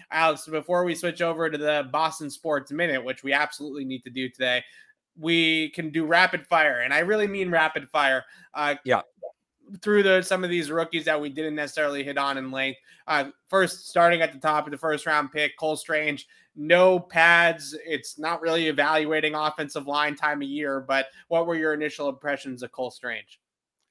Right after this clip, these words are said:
Speaker 2: I don't hate that he's getting in scrums. I, I, I don't hate it.
Speaker 1: I don't
Speaker 2: Last
Speaker 1: love
Speaker 2: year,
Speaker 1: him
Speaker 2: David
Speaker 1: making to him for sure.
Speaker 2: Last year, David Andrews talked about,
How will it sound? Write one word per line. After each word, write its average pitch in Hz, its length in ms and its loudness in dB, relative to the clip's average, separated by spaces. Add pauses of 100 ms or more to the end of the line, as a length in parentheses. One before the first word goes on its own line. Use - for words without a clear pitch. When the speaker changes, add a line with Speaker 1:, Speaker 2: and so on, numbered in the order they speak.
(160)
Speaker 2:
I 120 60 -6
don't 139 260 -8
hate 156 240 -6
that 151 100 -2
he's 147 140 -6
getting 147 180 -4
in 143 80 -6
scrums. - 640 -8
I, 117 200 -4
I, 117 300 -6
I 120 80 -4
don't 123 180 -2
hate 135 200 -4
it. 131 200 -2
Speaker 1:
I 170 160 0
don't 185 160 2
Speaker 2:
Last 185 140 2
Speaker 1:
love 185 100 0
Speaker 2:
year, 147 60 -2
Speaker 1:
him 175 60 -4
Speaker 2:
David 143 260 0
Speaker 1:
making 131 140 -10 (120)
to 127 60 -10
him 120 180 -12
for 120 140 -10
sure. 113 340 -8 (320)
Speaker 2:
Last 151 380 2
year, 160 100 2
David 147 280 2
Andrews 143 340 -2
talked 131 320 -2
about, 127 420 0